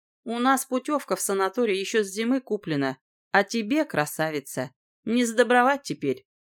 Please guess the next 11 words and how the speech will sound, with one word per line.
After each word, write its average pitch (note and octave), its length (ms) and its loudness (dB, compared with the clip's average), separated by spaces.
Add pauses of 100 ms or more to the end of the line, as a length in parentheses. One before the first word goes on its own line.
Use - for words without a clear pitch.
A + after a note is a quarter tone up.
(400)
Кошмар G3 680 -8 (100)
просто, D#3+ 640 -12
как B3 280 -4
же A3 140 -2
так? E3+ 420 -12 (320)
Я A3+ 300 0
ошеломлённо A#3 720 -2
молчу, G#3+ 640 -12 (400)
наблюдая, G#3+ 720 2
как F3+ 240 -4
родственники E3+ 840 -4